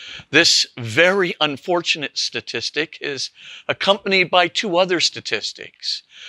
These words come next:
The first from the National, uh, Center for Disease Control just came out with a survey showing that fifty-one percent increase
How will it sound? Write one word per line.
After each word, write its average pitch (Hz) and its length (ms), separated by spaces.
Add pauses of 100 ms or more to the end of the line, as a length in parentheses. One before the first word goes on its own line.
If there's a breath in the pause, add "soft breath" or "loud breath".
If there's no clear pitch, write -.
(200 loud breath)
The 131 80
first 202 400
from 196 180
the 165 80
National, 160 760
uh, 127 220 (160 loud breath)
Center 143 300
for 127 160
Disease 131 460
Control 110 760 (560 loud breath)
just 202 220
came 190 220
out 175 180
with 160 120
a 139 60
survey 160 360
showing 160 520 (340 loud breath)
that - 220
fifty-one 196 1200
percent 156 600 (100)
increase 135 800